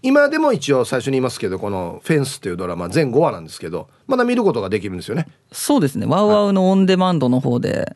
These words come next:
Speaker 2: ずっと配信をしておりまして、
Speaker 1: うん。
Speaker 2: でも多分、この三月ぐらいで、
Speaker 1: はい。
Speaker 2: 来年三月ぐらいで一年は「ワウワウ」でしか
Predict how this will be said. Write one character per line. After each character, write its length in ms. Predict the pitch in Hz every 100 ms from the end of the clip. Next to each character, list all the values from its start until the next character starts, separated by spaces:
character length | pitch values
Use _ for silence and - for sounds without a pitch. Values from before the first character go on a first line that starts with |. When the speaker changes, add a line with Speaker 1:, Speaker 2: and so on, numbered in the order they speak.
| -
Speaker 2:
ず 120 | -
っ 20 | 131
と 160 | -
配 220 | 127 131 123
信 260 | 127 123
を 60 | 120
し 80 | -
て 80 |
お 60 | 120
り 80 | 120
ま 140 | 123
し 140 | 120 -
て、 140 | 131
Speaker 1:
う 140 | 104
ん。 60 | 101
Speaker 2:
で 60 | 85 - - - - -
も 120 | 247 240
多 120 | 233
分、 300 | 156 131 - _ _ _ _ _ -
こ 160 | 143
の 280 | 143 135 - -
三 180 | - 147
月 240 | 143 139
ぐ 80 | 127
ら 120 | 117
い 40 | -
で、 60 |
Speaker 1:
は 80 | 131
い。 80 | 151
Speaker 2:
来 20 |
年 120 | 165
三 120 | 170
月 140 | 175 170
ぐ 60 | 160
ら 60 |
い 20 |
で 80 | 120
一 240 | 123 - 139
年 340 | 123 123 - _ _
は 160 | - 208
「ワ 140 | 139 131
ウ 40 |
ワ 120 | 131
ウ」 60 | 123
で 100 | 123
し 80 | -
か 240 | - -